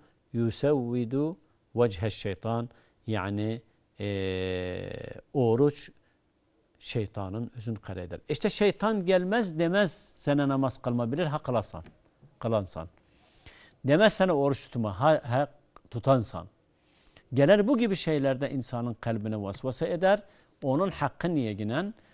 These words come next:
bunun irte verme özüne, ona adalet gözüden bakma, buna musavat etme ginen, işte sonunda bir bakarıq min haythu la neş'ur, ne namaz kaldı, ne oruç kaldı, ne ibadet kaldı.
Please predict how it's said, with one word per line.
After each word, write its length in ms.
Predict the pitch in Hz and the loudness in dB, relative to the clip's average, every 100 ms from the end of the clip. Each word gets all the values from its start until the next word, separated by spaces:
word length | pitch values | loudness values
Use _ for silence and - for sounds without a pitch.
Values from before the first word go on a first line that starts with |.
| _ _ | _ _
bunun 360 | 113 120 156 175 | -2 2 2 0
irte 480 | 180 120 - 156 143 | -2 -4 0 2 4
verme 280 | 120 104 | 4 2
özüne, 560 | 101 107 101 110 147 202 - _ _ _ _ | -4 -6 -4 -2 -2 -2 -8 _ _ _ _
ona 240 | 143 131 156 135 | 0 2 2 0
adalet 460 | 123 131 143 151 | 2 2 2 0
gözüden 540 | 139 113 104 110 98 107 | 0 -2 -2 -4 -2 -2
bakma, 500 | 135 110 107 139 151 | -2 -2 -2 -2 -4
buna 260 | 123 123 139 | -4 -2 -2
musavat 540 | 123 120 110 123 123 | -2 -2 -2 -2 -4
etme 460 | - 147 - 104 101 | -8 -8 -6 -6 -4
ginen, 340 | 113 165 220 - _ _ - | -4 -4 -4 -12 _ _ -6
işte 280 | 165 180 190 | -2 0 0
sonunda 640 | - 160 143 139 139 160 | 2 4 4 2 2 2
bir 340 | 143 160 - 139 | 4 2 2 -2
bakarıq 440 | - 175 156 123 | 2 2 2 2
min 120 | 127 | -2
haythu 380 | 123 165 - 127 | 2 0 2 0
la 100 | 123 | 2
neş'ur, 440 | 120 151 - 123 113 - - - | 2 0 0 -2 -4 -10 -18 0
ne 160 | 156 170 | 4 4
namaz 320 | 147 165 - | 4 2 0
kaldı, 680 | - 123 110 104 107 98 90 _ _ _ - | 4 4 4 0 -2 -2 -6 _ _ _ -2
ne 120 | 127 | 2
oruç 440 | 170 143 135 147 - | 4 4 2 -2 0
kaldı, 680 | 143 123 110 110 101 87 | 2 4 2 0 0 0
ne 180 | 127 147 | 0 2
ibadet 340 | 131 117 131 - | 2 4 2 2
kaldı. 400 | 120 107 95 | 0 2 -2